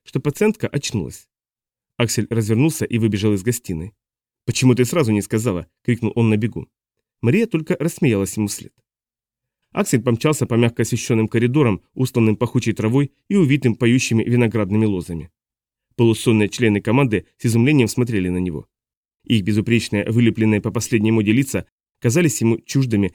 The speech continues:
после разнообразия и хаоса Вентуса. Его собственная кожа задубела, возле глаз собрались гусиные лапки, на лице было множество шрамов, один из которых рассекал левую бровь. Ему предложили убрать шрам. Он отказался. Кроме пациентки,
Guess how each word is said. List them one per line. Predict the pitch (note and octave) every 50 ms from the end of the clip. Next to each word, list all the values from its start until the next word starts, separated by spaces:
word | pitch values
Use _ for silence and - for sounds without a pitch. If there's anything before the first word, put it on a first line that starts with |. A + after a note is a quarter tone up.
| _ _ _
после | A#2 A2 - B2 A2+
разнообразия | - A#2+ A#2+ G#2 A#2 G#2+ G#2 F#2+ A#2 B2+ A#2+ - G#2+
и | - - -
хаоса | A2 - A2+ G2+ G2 - - A2+
Вентуса. | G#2+ G2 F2 E2+ - - - - - - _ _ _ _ _ _ _ _ _ _ _ _ _ _ _
Его | - A#2 A2+ G#2+
собственная | - - A2+ - - G#2+ G#2+ G#2+ G#2
кожа | - - A2+ G2+ G#2
задубела, | F#2+ A2 G#2 G2 G#2 G2+ C3 C3+ B2+ B2 - _ _ _ _ _
возле | A#2+ A#2+ A2+ B2 A2
глаз | C3 F3 F3+
собрались | - - G#2+ G#2+ G#2+ A#2+ C#3+ C#3+ - - -
гусиные | A#2 A#2+ A#2 - - G#2+ G#2+ A2
лапки, | A2 A#2+ C3 - _ - A2 - _ _ _ _ _ _
на | - A#2
лице | A#2+ B2 - - G#3
было | - B2+ B2+ B2 A#2+
множество | B2 B2 A#2+ A2+ G#2 G#2 - -
шрамов, | A#2+ - - D#3+ C#3 G#2+ F#2+ F#2 - _ _ _
один | - A2 A2+ D3 E3
из | C3 -
которых | - A#2 - - A2 G#2 G#2 -
рассекал | - B2 A#2 - - A2+ - - C3+ -
левую | - A#2+ A2+ G#2+ G2 G#2 G#2
бровь. | G2 F2+ F#2 - - _ _ _ _ _ _ _ _ _ _ _ _
Ему | - A2+ C3 F#3+ F#3
предложили | - C3+ A2 A2+ A2+ G#2 C3 B2+
убрать | - - D3+ C3+ A#2 F#2+ F2 -
шрам. | - F#2 E2 C#2+ - - _ _ _ _ _ _
Он | - A#2+ D#3 G3+
отказался. | G#3 - - G#2 E2 E2 D2 - - - - _ _ _ _ _ _ _ _ _ _ _ _ _ _ -
Кроме | B2 A2+ A2 G#2
пациентки, | - A2 G2+ - - D#3 D#3+ D3+ - G2 F2